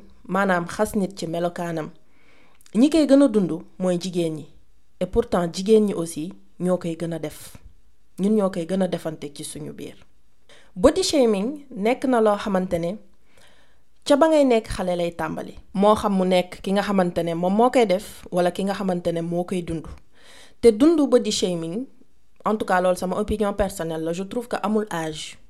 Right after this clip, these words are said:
Moo ngi commencé ci bébé yi. Di nga dégg ku gis bébé buy doog a juddu, daal di commencer critique yi. "Sa doom ji moom pataana di, sa bébé bi dafa ndaw, moom dafa ñuul, moom nii la mel, moom nee la mel," et cetera. Critique yooyu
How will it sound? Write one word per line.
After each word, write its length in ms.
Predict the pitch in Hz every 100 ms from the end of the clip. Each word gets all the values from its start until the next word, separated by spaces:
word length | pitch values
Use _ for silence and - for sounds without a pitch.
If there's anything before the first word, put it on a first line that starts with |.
| - - - - -
Moo 160 | 208
ngi 140 | 254 254
commencé 500 | 240 220 208 202 202
ci 80 | 196
bébé 280 | 165 165 147
yi. 160 | - - - -
Di 100 | 175
nga 120 | 208
dégg 240 | 214 220 185 180
ku 120 | 185
gis 180 | 170 190
bébé 260 | 175 170 160 160 -
buy 240 | 165 175
doog 280 | 170 190 214
a 20 | 180
juddu, 240 | 170 156 - - - - -
daal 180 | 190 196
di 80 | 196
commencer 460 | 202 190 180 170
critique 420 | - 170 165 156
yi. 140 | - - - - - - -
"Sa 160 | - 349
doom 240 | 294 302
ji 80 | 262
moom 200 | 233 220
pataana 440 | 220 311 294 247 208
di, 280 | 226 - - - -
sa 140 | - 320
bébé 240 | 320 277
bi 100 | 220
dafa 180 | 214 247
ndaw, 300 | 311 285 339 - - - - - - -
moom 280 | 240 277 240
dafa 200 | 254 320
ñuul, 380 | 320 294 302 - - - - - -
moom 260 | - 277 262
nii 160 | 269 320
la 100 | 320
mel, 220 | 294 285
moom 220 | 226 214
nee 160 | 226 285
la 80 | 311
mel," 180 | 294 277
et 80 | 233
cetera. 440 | - 214 196 185 180
Critique 380 | - 277 262
yooyu 400 | 220 202 180 180